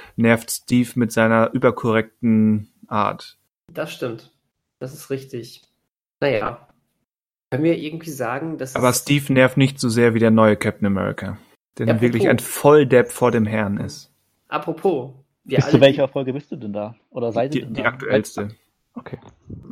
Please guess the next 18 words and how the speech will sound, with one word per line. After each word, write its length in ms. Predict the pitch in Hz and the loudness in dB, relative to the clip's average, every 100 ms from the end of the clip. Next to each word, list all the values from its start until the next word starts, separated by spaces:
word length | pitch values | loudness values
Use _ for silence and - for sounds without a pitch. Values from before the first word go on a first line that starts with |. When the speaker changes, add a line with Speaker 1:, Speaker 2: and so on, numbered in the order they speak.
| - | -8
Speaker 3:
Bin 100 | - | -2
auch 80 | 120 | -2
auf 80 | 107 | -2
dem 40 | 107 | -12
aktuellen 380 | 110 - 113 110 | -12 -8 -8 -8
Stand, 360 | - - - | -12 -16 -18
okay. 220 | - 139 131 _ _ _ - | -18 -18 -20 _ _ _ -10
Speaker 2:
Aber, 140 | 117 | -6
aber 200 | 143 147 | -4 -2
apropos, 440 | 147 - 135 151 | -4 -8 -8 -6
wir 140 | 135 - | -6 -6
alle 140 | 147 | -6
lieben 300 | 139 143 147 | -6 -8 -6
doch, 280 | 131 127 - | -4 -4 -6
äh, 240 | - 131 127 | -12 -10 -6
Baron 360 | 127 131 139 131 | -6 -4 -6 -4
Simo, 320 | 151 160 120 | -4 -6 -6
oder? 380 | 120 131 170 | -10 -14 -14